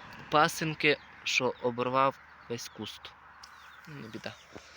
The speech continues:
Комраня вже починає гризти. А, тут у мене земляніка кущова. Це що у нас? А, в цьому, в цій траві вже й не видно, що це. Е, це лаванда,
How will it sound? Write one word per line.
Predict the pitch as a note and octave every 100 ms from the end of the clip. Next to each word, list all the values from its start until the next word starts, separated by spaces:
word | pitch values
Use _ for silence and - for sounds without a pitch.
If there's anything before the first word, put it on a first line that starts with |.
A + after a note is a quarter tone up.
| - - - - -
Комраня | B2+ B2 B2+ B2+
вже | B2
починає | - B2 - C3 B2+ B2+
гризти. | B2 F3+ F3+ - D#3+ C3+ - - - - - - - _ - _ _ - _ - - - - - - - -
А, | D3 C3+ D3
тут | G3+ F3
у |
мене | C#3+ C3 C3
земляніка | C#3+ E3 G3+ C4 -
кущова. | G#3 G#3 F#3 - F#3+ F3+ F3+ F3 E3 - - - - - _ _ _ _ _ _ - C#3+ E3+ F#3+ G3 F#3
Це | - F#3+
що | D#3+ -
у | D#3+ D3+
нас? | D3+ - - - -
А, | B2+ C#3+ D3 D3 C#3+
в | -
цьому, | - D3+ C#3+
в | C#3
цій | - C#3+
траві | - C#3+ C#3+
вже | C3+ C#3
й |
не | C3
видно, | B2+ B2+ B2+
що | - A#2
це. | - - - - - - - -
Е, | C#3+ C3
це | - D#3+
лаванда, | C#3 D#3+ G#3 A3 F#3+ G3 F#3